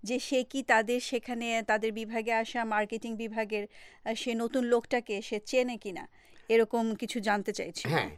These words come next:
Speaker 2: তো লুসিয়ার উত্তরটা কি ছিল?
Speaker 1: আহ, লুসিয়া বলছে যে, আহ, ঠিক তা নয়, এ, কিন্তু সে তাকে দেখেছে।
Speaker 2: লক্ষ্য করেছো সাবরিনা, এখানে লুসিয়া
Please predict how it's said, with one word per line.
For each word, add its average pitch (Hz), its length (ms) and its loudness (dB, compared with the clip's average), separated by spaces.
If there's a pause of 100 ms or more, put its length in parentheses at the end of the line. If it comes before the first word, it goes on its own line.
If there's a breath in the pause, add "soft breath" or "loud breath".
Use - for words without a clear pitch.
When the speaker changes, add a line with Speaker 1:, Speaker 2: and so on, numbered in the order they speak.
Speaker 2:
তো 147 100 -2
লুসিয়ার 180 400 0
উত্তরটা 190 380 -2
কি 202 200 -6
ছিল? 202 220 -8 (520 loud breath)
Speaker 1:
আহ, 285 160 4
লুসিয়া 311 400 2
বলছে 349 500 0
যে, 330 320 4
আহ, 277 280 6 (100)
ঠিক 330 220 -2 (120)
তা 320 200 6
নয়, 330 400 8 (420 loud breath)
এ, 262 260 6
কিন্তু 330 340 4
সে 302 220 0
তাকে 269 240 0
দেখেছে। 254 680 -4 (500 loud breath)
Speaker 2:
লক্ষ্য 269 280 6
করেছো 330 340 0
সাবরিনা, 156 500 4 (520 loud breath)
এখানে 262 420 2
লুসিয়া 196 640 4